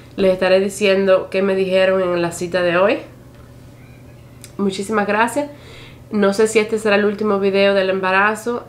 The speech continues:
Quiero, tengo planeado hacer, eh, otros videitos, uno de qué tengo en mi mochila de la bebé, eh, para el hospital, y el otro de cómo organicé mi cuarto. Vamos, vamos a estar compartiendo cuarto, mi esposo y yo,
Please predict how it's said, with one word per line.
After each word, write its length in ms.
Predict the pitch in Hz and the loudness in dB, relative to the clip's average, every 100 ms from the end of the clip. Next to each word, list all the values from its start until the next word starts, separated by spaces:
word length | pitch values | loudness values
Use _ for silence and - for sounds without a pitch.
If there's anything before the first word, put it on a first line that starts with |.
| - | -12
Quiero, 440 | - 214 208 214 208 | -2 2 2 2 0
tengo 260 | 214 220 | 0 0
planeado 420 | 214 208 202 208 | 2 2 2 2
hacer, 440 | 202 202 208 208 214 - - - - - - | 0 0 0 -2 -4 -16 -20 -20 -20 -20 -12
eh, 340 | - 202 190 190 | -2 2 4 4
otros 240 | 202 233 | 4 0
videitos, 640 | 220 208 202 220 214 214 214 | 0 2 2 0 0 0 2
uno 400 | 220 226 226 214 | 4 4 2 0
de 440 | 185 190 185 185 | 0 2 2 2
qué 100 | 196 | 0
tengo 280 | 196 208 214 | 0 4 4
en 80 | 214 | 4
mi 60 | |
mochila 540 | 208 196 190 214 214 202 | 2 0 0 0 4 4
de 80 | 202 | 4
la 120 | 190 | 2
bebé, 420 | 185 175 196 320 - - - - - - - - | 2 2 2 0 -6 -20 -20 -20 -20 -20 -20 -8
eh, 380 | 190 185 175 165 - | -2 0 0 -4 -2
para 420 | 190 185 175 165 | 0 2 2 0
el 100 | 175 | -2
hospital, 440 | 175 175 185 247 415 - - - - - - - - | -2 -2 0 0 -2 -8 -20 -20 -20 -20 -18 -8 2
y 120 | 208 | 4
el 120 | 196 | 4
otro 280 | 202 214 240 | 2 0 -2
de 160 | 208 | -2
cómo 240 | - 202 233 | -2 -2 0
organicé 760 | 214 214 202 - - 208 208 | 0 0 -2 -4 0 0 2
mi 160 | 208 196 | 0 -2
cuarto. 760 | 190 208 208 214 208 214 214 - - - - | 0 2 2 0 -4 -4 -4 -8 -20 -20 -8
Vamos, 480 | 196 196 202 208 208 | 0 0 2 0 0
vamos 220 | 202 208 226 | 0 0 0
a 20 | |
estar 180 | 226 220 | -2 -2
compartiendo 500 | 214 202 208 208 202 | 0 0 0 0 2
cuarto, 300 | 208 208 214 | 0 0 -2
mi 80 | 196 | -2
esposo 300 | 190 202 214 | -2 -2 0
y 80 | |
yo, 300 | 196 202 208 | 2 0 0